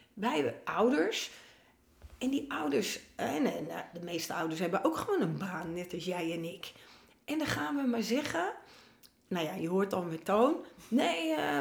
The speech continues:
woensdag elf uur." Ja, maar die mensen hebben een baan. En dan komt dat misschien helemaal niet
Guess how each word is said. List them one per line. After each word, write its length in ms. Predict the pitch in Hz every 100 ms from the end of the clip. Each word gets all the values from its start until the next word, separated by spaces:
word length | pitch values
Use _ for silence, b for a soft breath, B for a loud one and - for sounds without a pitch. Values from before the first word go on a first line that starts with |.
| 233
woensdag 500 | 320 392 - 349 -
elf 360 | 320 330 320 -
uur." 400 | 339 180 - - -
Ja, 220 | - 196
maar 140 | 202 233
die 120 | 294
mensen 300 | 370 370 -
hebben 200 | 339 320
een 140 | 247
baan. 400 | 190 427 262 180 -
En 120 | 285
dan 140 | 311
komt 240 | - 320 285
dat 200 | 277 240
misschien 320 | 226 - 233
helemaal 300 | 220 359 226
niet 240 | 180 180